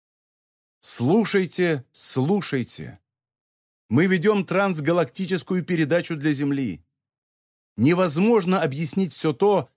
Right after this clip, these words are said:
что не имеет земного названия. Однако много общего.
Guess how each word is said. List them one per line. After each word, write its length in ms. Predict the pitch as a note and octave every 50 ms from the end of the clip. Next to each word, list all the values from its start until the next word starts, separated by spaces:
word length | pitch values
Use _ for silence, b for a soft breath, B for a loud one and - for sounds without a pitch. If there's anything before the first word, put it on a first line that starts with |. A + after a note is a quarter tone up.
| _ _
что 220 | - - - F#3+
не 240 | F#3 F3 F3 F3 E3+
имеет 360 | E3 F3 G3 G3 G3 E3+ C3
земного 460 | A2+ B2+ E3 D#3+ D#3+ E3+ F3 D#3+ D#3
названия. 720 | D#3 D#3 D3+ C3 B2+ D3 C#3+ C3+ A#2+ G#2 F#2 D#2 - - _ _ _ _ _ _ _ _ _ _ _ _
Однако 720 | - B2 C3 A#2 A#2+ A#2+ C3 D3+ D#3+ - - F#3+ F3+ - _ _ _ _ _ _ -
много 500 | A#2 C#3 D3 D3+ C#3+ C3+ B2 A#2+ C3+ - -
общего. 560 | C3 A#2 G#2 - - - - D2+ C#2 -